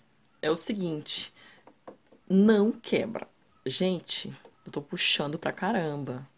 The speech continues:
Ó, você pode ver que quando eu puxo, a costura chega a dar uma folgadinha,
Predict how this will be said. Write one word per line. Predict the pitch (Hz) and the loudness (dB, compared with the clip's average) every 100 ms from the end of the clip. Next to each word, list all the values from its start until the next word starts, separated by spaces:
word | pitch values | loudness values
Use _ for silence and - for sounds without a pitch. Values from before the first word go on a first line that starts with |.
| _ - - - _ _ - | _ -20 -20 -20 _ _ -6
Ó, | 139 | -4
você | 135 139 | -2 2
pode | 156 165 | 2 2
ver | 156 | 0
que | 160 | 0
quando | - 180 | 0 2
eu | 175 | 2
puxo, | 165 180 180 175 - | 0 -2 0 -2 -4
a | |
costura | - 160 - 170 | -6 -8 0 0
chega | 175 180 202 | 2 0 2
a | |
dar | 202 | 2
uma | 202 | 2
folgadinha, | - 190 190 208 170 - 165 165 147 135 | 2 4 6 4 4 -4 -2 -2 -2 -4